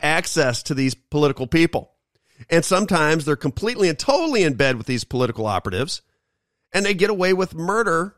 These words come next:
day after day after day. It's incredible. And you would think that something would have to change, and I believe that it will. I really do. I think things will change at some point. We have to have a press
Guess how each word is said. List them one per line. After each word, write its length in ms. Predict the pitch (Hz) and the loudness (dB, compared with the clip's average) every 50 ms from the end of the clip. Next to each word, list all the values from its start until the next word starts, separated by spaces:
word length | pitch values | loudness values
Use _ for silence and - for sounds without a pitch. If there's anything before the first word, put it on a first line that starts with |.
| _ _ _ 123 | _ _ _ -6
day 440 | 113 180 156 147 160 165 180 185 - | -4 -2 0 0 2 0 0 0 0
after 280 | 180 196 196 226 220 | -2 -2 -2 -2 -4
day 400 | 208 160 151 147 135 135 143 151 - | -2 0 0 2 2 2 2 2 2
after 260 | 156 165 - - 190 | 0 -2 -2 -6 -6
day. 280 | 170 - 214 254 277 262 | -4 -2 -2 0 0 0
It's 120 | 240 - | -2 -2
incredible. 560 | 170 151 - - 247 247 269 196 - - - _ _ _ _ _ _ _ _ _ _ _ _ _ _ _ _ _ _ _ _ _ _ - | -4 -4 0 2 2 2 2 0 -4 -6 -14 _ _ _ _ _ _ _ _ _ _ _ _ _ _ _ _ _ _ _ _ _ _ -2
And 160 | 170 190 220 | -2 0 2
you 100 | 285 302 | 2 0
would 140 | 311 240 - | 0 -2 -4
think 640 | - - 247 269 269 247 220 - - - - _ _ _ _ _ _ _ _ _ _ _ _ - | -6 -4 -2 -2 0 -2 -2 -4 -8 -14 -20 _ _ _ _ _ _ _ _ _ _ _ _ -2
that 120 | 196 190 | -2 0
something 340 | - 196 175 156 180 165 151 | 2 2 2 2 0 0 0
would 120 | 143 131 | -2 -2
have 340 | 123 - - 262 233 262 - | -4 -4 -4 -2 -2 -2 -2
to 100 | - 151 | -4 -8
change, 340 | 127 - - 196 196 180 151 | -6 -2 0 0 2 2 2
and 100 | 165 185 | 2 0
I 60 | 220 | 0
believe 280 | 262 247 285 285 269 214 | 0 0 0 -2 0 0
that 100 | 214 175 | 0 0
it 60 | - | 0
will. 220 | 143 135 131 131 139 | 0 0 2 2 2
I 80 | 170 | 2
really 260 | 214 202 196 175 156 | 2 2 2 2 2
do. 100 | 135 135 | 2 2
I 80 | 131 170 | 0 0
think 180 | - 226 226 - | 0 -2 -2 0
things 220 | 202 185 170 135 | 0 0 0 -2
will 80 | 135 135 | -4 -4
change 280 | - 143 131 135 123 | -2 0 0 0 0
at 120 | 127 - - | -2 -4 -4
some 160 | 135 123 117 | -2 -2 -2
point. 280 | 117 110 98 92 98 - _ _ _ _ _ _ _ _ _ _ _ | -2 -4 -4 -6 -6 -10 _ _ _ _ _ _ _ _ _ _ _
We 180 | - 165 165 147 | 0 2 2 2
have 340 | 120 - 180 170 175 214 | 0 0 -2 0 -2 0
to 120 | - 175 180 | 0 0 0
have 220 | 170 165 151 156 | 2 2 2 2
a 80 | 151 127 | 0 -2
press 600 | - - 156 165 139 117 127 135 - - - | -2 0 0 0 2 0 -2 -4 -6 -8 -10